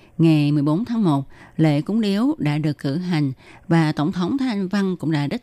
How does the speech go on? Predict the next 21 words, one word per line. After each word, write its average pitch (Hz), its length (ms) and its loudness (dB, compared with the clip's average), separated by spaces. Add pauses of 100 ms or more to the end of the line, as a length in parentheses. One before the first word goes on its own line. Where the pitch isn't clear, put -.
thân 170 320 0
đến 170 360 -2
cúng 190 240 -2
điếu. 170 220 0 (960)
Tổng 175 160 4
thống 180 320 0
Thái 220 160 -4
Anh 170 160 -2
Văn 160 240 0
cho 165 120 -2
biết, 175 280 -2 (500)
bà 185 100 2
đại 175 160 2
diện 160 200 2
cho 202 120 -2
toàn 160 260 0
thể 147 200 -2
đồng 151 240 0
bào 147 180 -2
Đài 147 220 -2
Loan 170 320 0